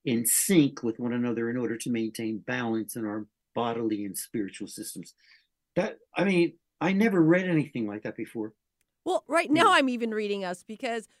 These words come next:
Speaker 2: you're wearing yellow and I'm wearing red. So that says something, 'cause those are the two chakras that you and I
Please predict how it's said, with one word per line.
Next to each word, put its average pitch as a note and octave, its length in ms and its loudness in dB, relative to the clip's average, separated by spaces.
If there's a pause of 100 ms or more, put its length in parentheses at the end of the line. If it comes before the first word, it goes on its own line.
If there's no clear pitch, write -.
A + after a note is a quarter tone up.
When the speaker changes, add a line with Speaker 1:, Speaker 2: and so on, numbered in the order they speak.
(140)
Speaker 2:
you're D4 260 -2
wearing D#4+ 280 0
yellow A3+ 320 0
and G#3 180 -4
I'm C4+ 200 -2
wearing B3+ 340 -4
red. G3 320 -4 (160)
So B3 160 -8
that C4 180 0
says C4+ 340 -4
something, G3 460 -8
'cause F#3+ 180 -14
those C4+ 220 -2
are E4+ 60 -6
the D4+ 100 -10
two D4 140 -10
chakras A#3+ 420 -6
that G#3+ 140 -14
you A3+ 160 -10
and A3 100 -6
I G#3+ 180 -2